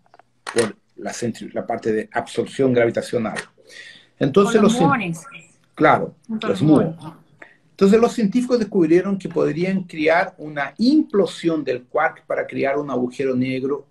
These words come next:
Speaker 1: artificial. Y cuando eso era soltado en un planeta, implodía el planeta y lo destrozaba con todas las almas y las estrellas también. El sector de M setenta y ocho, que es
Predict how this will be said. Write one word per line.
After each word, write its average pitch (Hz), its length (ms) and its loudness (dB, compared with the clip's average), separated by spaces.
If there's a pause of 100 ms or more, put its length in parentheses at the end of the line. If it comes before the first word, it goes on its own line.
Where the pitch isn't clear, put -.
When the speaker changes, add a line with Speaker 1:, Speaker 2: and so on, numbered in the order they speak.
(120)
Speaker 1:
artificial. 113 800 -6 (840)
Y 147 140 -6
cuando 170 320 4
eso 226 280 2
era 190 140 2
soltado 143 580 0
en 117 100 0
un 151 120 -4
planeta, 160 600 -2
implodía 139 600 -2
el 165 80 -4
planeta 156 580 -4
y 135 100 -8
lo 127 120 0
destrozaba 143 640 -2
con 127 200 -4
todas 147 180 -2
las - 280 -8
almas 101 600 -6 (220)
y 113 60 -4
las 117 180 -2
estrellas 117 380 -2
también. 113 440 -8 (840)
El - 120 4
sector 214 480 4
de 170 240 2
M 208 340 4
setenta 135 600 0
y 110 80 2
ocho, 117 420 -4
que 139 240 4
es - 320 -8